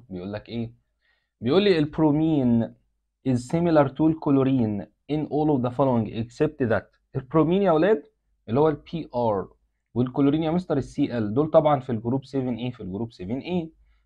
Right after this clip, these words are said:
خلاص، واحنا كده مترتبين كجروب. هو عايز ايه بقى؟ بيقول لك البرومين similar للكلورين في كل ده ما عدا they are located in the same block in the periodic table. اه هو عايز بقى الاكسبت، فدي مش هختارها. خلاص، they have the same oxidation number.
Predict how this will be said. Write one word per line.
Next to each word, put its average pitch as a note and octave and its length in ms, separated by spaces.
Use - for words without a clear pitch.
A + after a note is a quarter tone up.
خلاص، A#2+ 300
واحنا G#2+ 180
كده B2 240
مترتبين G#2+ 600
كجروب. G#2 540
هو D3 100
عايز C#3 240
ايه B2 80
بقى؟ G2 240
بيقول C#3 160
لك D#3+ 180
البرومين B2+ 800
similar - 120
للكلورين A#2 480
في - 140
كل C3+ 240
ده G#2+ 240
ما G#2+ 100
عدا A2+ 260
they E3 120
are F3+ 160
located C#3+ 400
in A#2+ 200
the A#2+ 100
same D3+ 280
block C#3+ 220
in B2+ 60
the B2 80
periodic C#3 400
table. D#3 300
اه C3 320
هو A2+ 100
عايز C3 200
بقى C3+ 120
الاكسبت، A#2+ 440
فدي G2 220
مش B2 200
هختارها. C#3+ 480
خلاص، C#3+ 380
they F3 160
have F3+ 280
the B2+ 140
same D#3 220
oxidation D3+ 320
number. D3 340